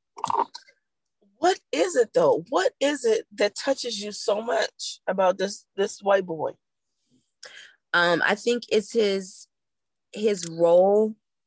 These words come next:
Speaker 2: in the family and feeling like he needed to be something, like, chasing something he never really could be,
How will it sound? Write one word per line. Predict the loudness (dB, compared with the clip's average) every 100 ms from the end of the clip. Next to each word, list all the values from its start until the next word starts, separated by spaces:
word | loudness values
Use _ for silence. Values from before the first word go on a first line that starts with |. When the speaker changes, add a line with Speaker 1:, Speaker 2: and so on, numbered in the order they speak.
| _ _ -10 -10 _ _ _ _ -2
Speaker 2:
in | 2 2 2
the | -2
family | -4 -4 -2 -2 -4 -4 -6 -10 -14 _ _ _ _ _ _ _ _ _ _ _ _ _ -4
and | -4
feeling | -4 -20 -6 -2 4 4 4 2
like | 2 0 -2
he | -6 -6
needed | -2 0 2 0 0
to | -6 -4 -4 -6 -10 -14 _ _ _ _ _ _ _ _ _ _ _ _ _ _ -20 -20 _ -2
be | 0 2 0
something, | 0 0 0 0 0 0
like, | -2 -2
chasing | 0 0 0 0 -4
something | -2 -4 -2 -6
he | -6 -6
never | -2 -2 -2
really | -4 -4 -6
could | -6 -10 -8
be, | -10 -10 -16